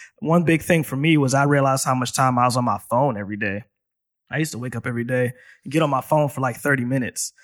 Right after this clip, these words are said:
So I, instead, I, like, put my phone in a different room and I wake up and grab my book for those same thirty minutes, 'cause I know I have that time, right?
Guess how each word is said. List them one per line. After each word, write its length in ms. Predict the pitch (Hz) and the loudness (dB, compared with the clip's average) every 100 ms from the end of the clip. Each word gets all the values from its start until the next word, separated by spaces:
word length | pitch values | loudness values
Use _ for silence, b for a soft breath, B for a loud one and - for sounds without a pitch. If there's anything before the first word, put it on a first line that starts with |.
| b | b
So 140 | - 151 | -4 2
I, 160 | 139 - | 2 2
instead, 600 | 135 - 170 165 139 139 - | -2 -2 2 2 2 0 -2
I, 80 | |
like, 240 | 139 127 - | 0 0 -2
put 120 | - | 0
my 120 | 127 | 0
phone 260 | - 139 135 | 0 0 2
in 60 | |
a 60 | 131 | 0
different 320 | 127 127 120 | -2 -4 -2
room 180 | 135 131 | 0 0
and 80 | 123 | 0
I 60 | 123 | 2
wake 220 | 127 127 | 2 0
up 100 | 127 | -2
and 100 | 123 | -2
grab 220 | 123 120 | 0 0
my 120 | 113 | 0
book 260 | 107 123 117 | 0 -2 -2
for 100 | 123 | -6
those 200 | 120 - | -4 -4
same 200 | 127 120 | -4 -4
thirty 220 | 120 117 | -4 -4
minutes, 260 | 139 147 - | -4 -4 -4
'cause 160 | 131 | -4
I 60 | 131 | 0
know 180 | 165 185 | 2 2
I 80 | 143 | 0
have 160 | 135 | -4
that 160 | 127 110 | -6 -6
time, 400 | 160 165 120 113 | 0 0 -2 -4
right? 220 | 131 147 | -6 -6